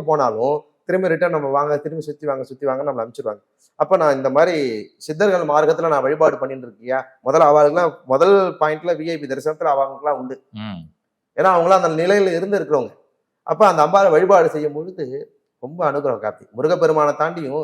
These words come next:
Speaker 1: அருணகிரிநாதர் வழிபாடு பண்ணிட்டு போனோம்னா முருகனுக்கு ரொம்ப அனுகிரகம் பண்ணுவார்.
Speaker 2: இது தெரியாம நானும் தம்பியுமே ஒரு வாட்டி பேசுவோம். வடபழனி அருணகிரிநாதர் இருப்பாரு, ஆனா அந்த அருணகிரிநாதரை கும்பிடாம எல்லாம் முருகனை கும்பிட்டு திருப்பி வந்து ஏதோ கடமைக்கேன்னு கும்பிடுவாங்க. நானும் தம்பி இதை பத்தி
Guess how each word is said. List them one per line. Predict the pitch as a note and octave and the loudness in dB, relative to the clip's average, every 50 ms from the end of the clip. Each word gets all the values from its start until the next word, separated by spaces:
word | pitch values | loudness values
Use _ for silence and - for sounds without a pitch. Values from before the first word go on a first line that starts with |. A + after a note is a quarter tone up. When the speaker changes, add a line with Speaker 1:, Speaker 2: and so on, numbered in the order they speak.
| C3 | -4
Speaker 1:
அருணகிரிநாதர் | C3+ E3+ G3 G3 F#3+ F3+ E3 D#3 D3+ D3 D3 | -2 -2 -2 -2 0 0 0 0 0 0 2
வழிபாடு | D3 D#3+ E3 E3 D#3+ D#3 C#3+ | 2 2 2 2 0 0 0
பண்ணிட்டு | D3+ D#3 D#3 D#3 D3+ | -2 -4 -6 -6 -4
போனோம்னா | D3+ D3 D#3 F#3 F3 D#3 | -4 -4 -4 -4 -4 -4
முருகனுக்கு | E3 F#3 F3+ E3+ D#3 D3+ C#3+ C#3 | -4 -4 -4 -4 -2 -2 -4 -4
ரொம்ப | D3 D3+ D3 C#3 C3 | -2 0 0 0 0
அனுகிரகம் | C#3 D3 D3 C#3 B2+ A#2+ | -2 -2 -4 -4 -6 -6
பண்ணுவார். | A2+ A2+ G#2+ G2 _ _ _ _ _ _ _ - | -10 -10 -12 -12 _ _ _ _ _ _ _ -6
Speaker 2:
இது | A#2+ C3 B2+ | -6 -6 -4
தெரியாம | B2 B2 C3+ D3 D#3 D#3 B2 G#2+ | -2 0 0 0 0 0 -2 0
நானும் | A2+ C3+ D#3+ D3+ C3 | 0 0 0 -2 -4
தம்பியுமே | C3+ C3 C3+ C#3+ C#3+ C#3 D3 C#3+ | -6 -6 -6 -6 -8 -8 -4 -2
ஒரு | B2 | -2
வாட்டி | B2 A#2+ A#2+ G#2+ | -2 -2 -4 -6
பேசுவோம். | G#2+ F#2+ - G#2 F#2 F#2 | -10 -10 -8 -6 -4 -2
வடபழனி | G#2 B2+ C#3+ D3 C#3+ C#3 B2+ | 0 0 2 0 0 -2 -4
அருணகிரிநாதர் | A#2 B2 C#3 C#3+ C#3 C3 B2+ A#2+ A#2 G#2+ G#2+ | -6 -4 -6 -8 -8 -6 -6 -6 -6 -6 -8
இருப்பாரு, | A2 - A2+ G2+ F#2 E2 F2 G#2 - _ _ - | -8 -4 -4 -4 -4 -6 -10 -12 -14 _ _ -6
ஆனா | B2+ C#3+ | -4 -2
அந்த | C#3+ B2+ A2 | 0 2 2
அருணகிரிநாதரை | A#2+ C#3+ E3+ F#3 F3+ F3 E3 D#3+ D#3 C#3+ C3 | 2 2 2 0 0 2 2 2 2 2 0
கும்பிடாம | C#3 D3 D3 D3 E3 F3 D#3+ C#3+ | -2 -4 -2 0 0 2 2 0
எல்லாம் | D3+ E3+ E3+ D#3 | 2 2 2 4
முருகனை | - D#3 E3+ F3 D#3+ D3 | 4 4 4 4 4 2
கும்பிட்டு | D3 C#3 E3+ F3 E3 - | 0 0 0 0 0 0
திருப்பி | F#3+ G#3 F#3+ F#3 | -4 -2 -2 -2
வந்து | F3+ E3+ F3 E3+ | -4 -2 0 0
ஏதோ | F3+ E3+ | 0 2
கடமைக்கேன்னு | D#3 D3+ F3+ F#3+ F#3+ F3 F#3 F#3 F3 D#3 | 4 2 2 2 0 -2 -2 -4 -4 -4
கும்பிடுவாங்க. | D3 C#3 C3+ A#2+ A2 G2+ F#2 F#2+ _ _ _ _ - C3+ | -8 -6 -2 -2 -2 -4 -6 -12 _ _ _ _ 0 2
நானும் | D#3+ F#3+ G3+ F#3 E3 | 4 4 4 2 0
தம்பி | D3+ D#3+ E3+ E3 | 0 0 0 0
இதை | D3+ | 0
பத்தி | C#3+ D3+ D3 | 0 -2 -6